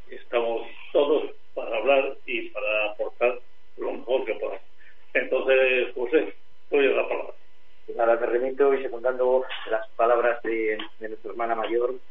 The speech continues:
Speaker 2: Balbina Ospina,
Speaker 1: Ujú.
Speaker 2: eh, agradecer, eh, a esta, esta cadena, a esta radio, el que nos haya abierto las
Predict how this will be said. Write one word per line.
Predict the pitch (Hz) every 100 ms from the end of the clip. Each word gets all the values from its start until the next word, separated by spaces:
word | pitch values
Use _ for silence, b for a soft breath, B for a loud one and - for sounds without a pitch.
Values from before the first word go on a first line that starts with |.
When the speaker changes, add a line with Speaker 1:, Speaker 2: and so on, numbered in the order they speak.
| -
Speaker 2:
Balbina | 95 104 104
Ospina, | - 113 120 123 - - -
Speaker 1:
Ujú. | 165 - 113
Speaker 2:
eh, | 107 104 101 95 87 -
agradecer, | - 104 107 104 127 123 120 - - -
eh, | 95 95 90 87 87 - -
a | 87 95
esta, | - - 101 92 - - - - - -
esta | - 98
cadena, | 92 104 110 101
a |
esta | 98 -
radio, | 98 104 107 104 - - - - - -
el | - -
que | 110
nos | 104 -
haya | 113 110 107
abierto | 113 113 117
las | 101